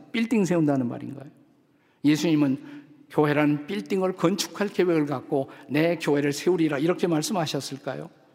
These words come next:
아니죠. 우리가 잘 아는 것처럼 여기서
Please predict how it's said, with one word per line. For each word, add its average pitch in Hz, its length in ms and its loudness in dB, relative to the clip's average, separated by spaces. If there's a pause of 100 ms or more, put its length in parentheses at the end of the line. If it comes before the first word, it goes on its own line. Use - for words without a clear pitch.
(220)
아니죠. 135 460 0
우리가 147 240 0
잘 151 200 -2
아는 180 200 2
것처럼 135 460 -4 (840)
여기서 151 580 2